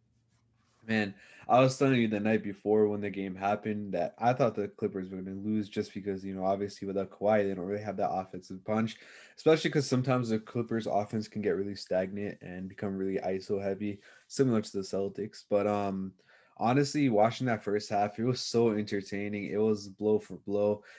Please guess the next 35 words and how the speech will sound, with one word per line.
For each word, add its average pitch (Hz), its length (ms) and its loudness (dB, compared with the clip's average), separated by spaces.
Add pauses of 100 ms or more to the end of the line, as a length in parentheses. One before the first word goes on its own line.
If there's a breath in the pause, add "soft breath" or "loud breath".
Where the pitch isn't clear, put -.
(140 loud breath)
And 87 100 -4
every 127 180 4
time 143 280 0
Utah 123 260 2
would 117 100 4
get 107 200 4
a 95 60 2
little 123 220 2
bit 120 180 0
of 110 120 -2
a - 20 -2
lead 110 460 0
where 104 200 2
it 104 40 6
would 101 160 -2
be 107 360 -2
more 107 300 4
than 101 140 -8
five, 98 320 -2
six 98 200 -10
points, 107 500 -4 (340 loud breath)
the 110 80 -4
Clippers 117 400 -2
would 104 80 0
have 104 220 -2
a 95 100 -8 (260)
great 113 340 2
run 104 280 -4
to 104 80 -6
kind 107 200 -6
of 98 80 -8
just 98 200 -10
bounce 101 260 -4
themselves 95 360 -10
back. 107 440 2